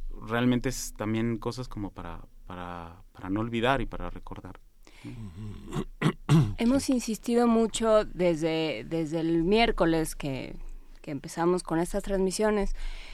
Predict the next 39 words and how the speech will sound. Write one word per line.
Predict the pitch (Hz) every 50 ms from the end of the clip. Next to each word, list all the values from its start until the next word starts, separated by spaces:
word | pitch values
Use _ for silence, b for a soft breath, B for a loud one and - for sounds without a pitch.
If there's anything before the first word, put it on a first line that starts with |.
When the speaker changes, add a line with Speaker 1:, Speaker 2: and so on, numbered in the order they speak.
| B B B B - - -
Speaker 2:
en | 214 208 202 202 208 208 208 214
que | - - 220 214 -
cada | - 254 262 277 277
quien | - 285 277 269
puede | - 285 269 269
ayudar | 269 247 226 214 202 220 226 226 233 233
de | 220 220 208
diferente | 196 196 - 208 208 214 - 233
manera, | 208 196 190 202 208 208 196 180 165 151 - - -
¿no? | 185 185 214
En | 220 190
que | - 185
todos | - - 226 226 226
tenemos | - 214 202 208 214 214 208 - 226
algo | 220 202 202 190 202 170
que, | - 185 170 147 127
que | - 190 139
podemos | - 175 175 180 185 190 190 180
dar, | 190 185 180 185 185 165 147
aunque, | 117 156 156 160 - 175 160 160 165 b b b b b b b
por | - 190 180
ejemplo, | 180 - 220 196 180 214 208 208
no | 202 196 190 190
haya | 190 190 185 185
fuerza | - 190 170 - - 185
física, | - - - - - - 202 175 - 190 180 170 165 151 - -
eh, | 175 160 143 - - 175 170 156 - - -
eh, | 151 156 - - -
suficiente, | - - 170 - 170 165 - 196 202 202 196 180 - 175 165 165 -
o | - 151 170 160
haya | 160 165 170 170 170
lesiones | 170 165 - - 208 208 208 202 185 - -
o | 160
tal | - - 185 185
cosa | - 196 190 - 165
como | - 156 151 151 151
para | 160 156 151
levantar, | 147 156 156 151 147 151 - 180 170 175 175 170 165 B B B B B B B B B B B -
eh, | 180 175 175 175 175 170 165 170